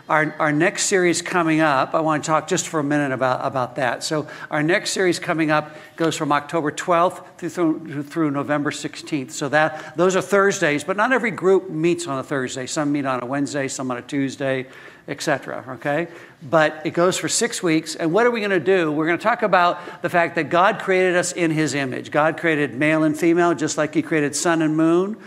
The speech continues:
earth and sky. That's a binary concept. It goes all the way through Scripture from Genesis to Revelation, that He creates us in His image. So we're gonna talk about that design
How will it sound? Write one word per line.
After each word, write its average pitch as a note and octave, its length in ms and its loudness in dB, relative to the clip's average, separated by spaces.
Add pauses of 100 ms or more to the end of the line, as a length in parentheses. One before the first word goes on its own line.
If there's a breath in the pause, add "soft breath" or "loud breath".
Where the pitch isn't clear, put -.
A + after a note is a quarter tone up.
(380 loud breath)
earth D#3+ 240 2
and C#3+ 120 0
sky. F3+ 680 0 (240)
That's - 200 -8
a D3 60 -2
binary E3+ 560 0
concept. F3 540 -4
It - 20 -6
goes B2+ 220 -6 (100)
all D#3 160 2
the D#3+ 80 -2
way D#3+ 160 0
through D#3+ 200 -4
Scripture D#3 440 -4
from B2 220 -10
Genesis C#3 460 -6
to C#3+ 120 -10
Revelation, B2+ 640 -8 (340 loud breath)
that D3+ 120 -2
He C#3 80 -2
creates F#3 340 0
us F#3 180 -2
in D#3+ 120 0
His D#3 160 0
image. D3 280 -2
So E3 100 -4
we're D3 100 -2
gonna C#3+ 120 -6
talk G3+ 280 0
about D#3 260 2
that D3 180 0
design C3+ 520 -2